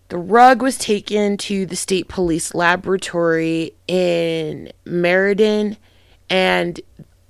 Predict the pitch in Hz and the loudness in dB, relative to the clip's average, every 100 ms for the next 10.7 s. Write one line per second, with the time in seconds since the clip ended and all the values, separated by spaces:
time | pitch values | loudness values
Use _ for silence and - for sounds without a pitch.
0 | _ 202 202 196 - - 185 190 190 180 | _ 2 4 2 -2 -16 -4 2 4 4
1 | 175 - - _ _ _ - 185 170 160 | 0 -8 -20 _ _ _ -8 -6 -4 -4
2 | 160 - - - - - _ - - 208 | -6 -8 -14 -20 -20 -20 _ -18 0 2
3 | 196 185 - - - - 202 190 202 220 | 4 2 -2 -10 -20 -8 -2 2 4 2
4 | 208 240 233 - - - _ _ - 175 | 0 -2 -2 -14 -14 -18 _ _ -6 2
5 | 208 190 180 175 170 151 - 185 175 175 | 2 4 4 4 0 -4 -6 0 2 4
6 | 175 175 - - _ _ _ _ - 185 | 2 0 -4 -12 _ _ _ _ -4 -2
7 | 185 180 180 196 - 196 185 180 180 - | 0 2 2 0 -2 0 0 0 -6 -4
8 | 175 160 160 - 160 - 151 165 - 170 | -2 -2 -2 -2 -2 -2 -4 -4 -4 -4
9 | 165 165 156 160 147 143 156 160 170 175 | -2 -4 -2 -2 -4 -4 -6 -8 -6 -6
10 | 185 185 175 170 170 180 190 | -6 -8 -6 -6 -2 -2 -4